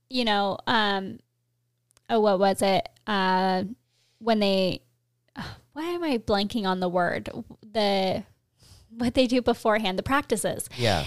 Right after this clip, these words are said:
Speaker 1: It, they had gone pretty good. Like, they were okay.
Speaker 2: Yeah.
Speaker 1: And then they went out there to perform, and it was just like, she just blanked. I mean, it was like, <clears throat> wow.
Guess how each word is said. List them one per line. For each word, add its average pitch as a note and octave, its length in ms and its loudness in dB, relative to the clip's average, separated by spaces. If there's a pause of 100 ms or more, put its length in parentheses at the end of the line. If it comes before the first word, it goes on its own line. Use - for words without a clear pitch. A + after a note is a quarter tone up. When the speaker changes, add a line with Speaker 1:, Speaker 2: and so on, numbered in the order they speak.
Speaker 1:
It, - 220 0
they C4+ 160 8
had C#4 180 0
gone C4 280 2
pretty C4+ 260 0
good. D#4 240 0
Like, G3+ 160 -2
they A3+ 160 4
were A3 260 2
okay. A3 580 4
Speaker 2:
Yeah. B2+ 180 6
Speaker 1:
And G#3+ 80 2
then G#3 400 -2
they G#3+ 160 0
went G3 160 0
out F#3+ 120 0
there A3 140 2
to G#3+ 60 0
perform, A3+ 600 0
and G3 280 0
it G#3 120 -2
was G3 160 0
just G#3+ 160 -4
like, G3 120 -4
she - 180 -2
just - 180 -8
blanked. - 460 -2 (300)
I A#3 180 4
mean, G3+ 300 0
it D#4+ 160 4
was G3 260 0
like, F3+ 260 0 (300)
<clears throat> - 160 -20
wow. F#3 840 0